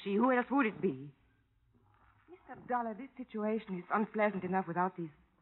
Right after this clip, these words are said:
insinuations from you that I don't even understand. It means nothing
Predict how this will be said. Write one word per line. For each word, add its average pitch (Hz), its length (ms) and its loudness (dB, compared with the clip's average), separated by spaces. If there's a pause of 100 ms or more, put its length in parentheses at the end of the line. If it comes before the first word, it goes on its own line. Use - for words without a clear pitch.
(420)
insinuations 202 840 0
from 165 120 -6
you 185 120 -2
that 160 140 -4
I 151 60 -4
don't 185 180 2
even 170 160 -2
understand. 151 580 -6 (800)
It 294 100 -2
means 294 220 8
nothing 302 300 8